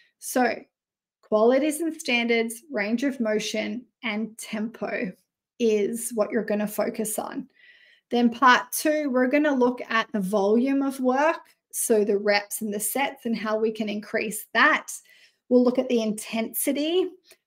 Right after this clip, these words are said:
so increasing the weight to progress, and then we'll look at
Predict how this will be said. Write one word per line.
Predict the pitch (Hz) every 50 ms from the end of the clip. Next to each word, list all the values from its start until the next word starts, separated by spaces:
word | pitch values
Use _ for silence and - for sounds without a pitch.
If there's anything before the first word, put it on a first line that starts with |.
| _ _
so | - - - - 220 214 214 - - -
increasing | 233 214 208 - - 233 226 233 233 214 214 208
the | 208 202
weight | 196 202 214 214 226 254 269 - - - - _ _ _ _ -
to | - 262
progress, | 233 - - 269 262 269 254 254 254 285 285 254 - - - - - - -
and | 247 226 226 233
then | 233 233 233 226 226
we'll | 226 220 214 214 214
look | 233 254 254 262 - 254 - - 247
at | 233 220 220 208 - -